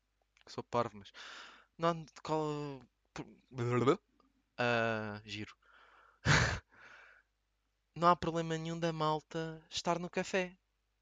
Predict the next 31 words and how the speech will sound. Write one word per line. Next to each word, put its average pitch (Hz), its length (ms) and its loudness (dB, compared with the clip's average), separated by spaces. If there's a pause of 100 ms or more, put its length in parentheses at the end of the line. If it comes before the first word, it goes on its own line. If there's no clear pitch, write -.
(120)
Ou - 60 -20
seja, 104 520 -2 (380)
no 156 60 -8
café 208 240 4
não 208 80 8
há 170 40 6
problema. 101 340 -4
Ou - 120 -20
seja, 110 320 -2 (840)
hum, 127 460 0 (840)
eu 143 60 -2
tenho 131 160 4
de 117 60 0
andar 107 140 0
de 113 60 -10
ma-, 117 180 -8
supostamente 117 580 -4
tem-, 117 280 -6
deve-se 123 480 4
andar 95 220 -10
de - 60 -14
máscara, 143 320 4
não, 92 140 -14 (240)
não 92 60 -10
é 78 40 -14
obrigatório 117 520 -2
ainda. 175 400 -8 (840)
Deve-se 117 260 -2
andar 123 180 0
de 117 80 -14
máscara, 202 520 0